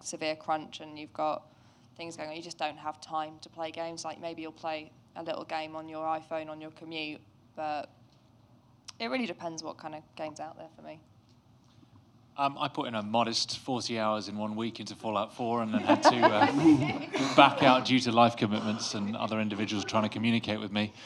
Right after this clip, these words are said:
Speaker 2: But, um, I, I also got kind of roped into The Division recently and put in a lot of hours on that. Um,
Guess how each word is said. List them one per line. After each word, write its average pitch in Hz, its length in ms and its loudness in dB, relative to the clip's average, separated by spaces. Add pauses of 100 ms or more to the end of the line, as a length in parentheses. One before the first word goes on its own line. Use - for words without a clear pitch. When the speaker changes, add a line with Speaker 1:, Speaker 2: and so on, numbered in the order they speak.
(240)
Speaker 2:
But, 151 480 6
um, 120 360 8 (460)
I, 143 280 0
I 147 40 4
also 139 560 4
got 131 340 4
kind 123 320 4
of - 240 -12
roped 131 460 4
into 117 240 2
The 113 80 4
Division 117 460 6
recently 107 580 0 (100)
and 113 160 -2
put 120 200 0
in 110 40 -2
a 110 60 0
lot 113 140 4
of 110 80 2
hours 110 260 4
on 110 140 2
that. 110 240 2 (160)
Um, 104 440 2